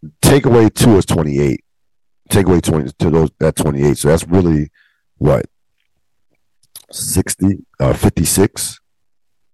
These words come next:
No more than that. It's not a lot. Nineteen carries. I mean, if you take away Tua's twenty-eight, really nobody.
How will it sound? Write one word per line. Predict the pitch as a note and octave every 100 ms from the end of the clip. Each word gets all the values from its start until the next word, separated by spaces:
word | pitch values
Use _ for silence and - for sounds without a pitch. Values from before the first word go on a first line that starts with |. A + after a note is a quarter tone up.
| _ _ _ _ _ -
No |
more | D2+ C#2
than | A#1
that. | A1 A1 - _ _ _ _ _ _ _ _ _ _ _
It's | -
not | C#3 G#2+
a | F2+
lot. | D#2 - - _ _ _ _ _
Nineteen | E2+ A2+ A2 - G2
carries. | F#2+ F#2 F2 D#2+ D#2
I | E2+
mean, | F#2
if | F2+
you |
take | - A#2+
away | G#2 F#2
Tua's | - A2 F2
twenty-eight, | - F#2+ E2 D2 E2+ D#2+ - _ _ _ _ _
really | - A2+ A#2 G2
nobody. | E2+ G#2+ F#2+ F2 E2